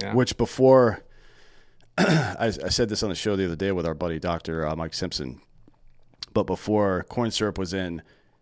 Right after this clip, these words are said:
Speaker 2: most foods throughout the fifties and sixties and seventies, it was used to, uh, fatten pigs for slaughter.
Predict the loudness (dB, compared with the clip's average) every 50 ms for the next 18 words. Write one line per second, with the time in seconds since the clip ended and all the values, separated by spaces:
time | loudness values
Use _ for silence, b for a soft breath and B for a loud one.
0 | b b b _ _ _ -4 -2 0 2 2 2 0 -2 -4 -4 -2 0 0 2
1 | 2 0 0 -2 -4 -2 0 0 0 0 -2 -6 -6 -6 -6 -6 -6 -10 -8 -8
2 | -6 -6 -6 -6 -6 -8 -8 -8 -8 -6 -6 -6 -6 -4 -6 -6 -8 -8 -10 -14
3 | _ _ _ _ _ _ _ _ _ _ _ _ _ _ _ _ _ _ _ _
4 | _ _ _ _ _ _ _ _ _ _ _ _ _ -20 -20 _ _ _ _ _
5 | _ _ _ -12 -4 -2 0 0 0 0 0 0 0 0 -2 -4 -4 -4 -2 -2
6 | 0 0 0 0 0 -2 -2 -2 0 2 2 0 0 -4 -8 -8 -6 -6 -4 -4
7 | -6 -6 -10 -12 -10 -10 -12 -14 _ -14 -12 -10 -4 0 0 2 2 0 -2 -6
8 | -12 -14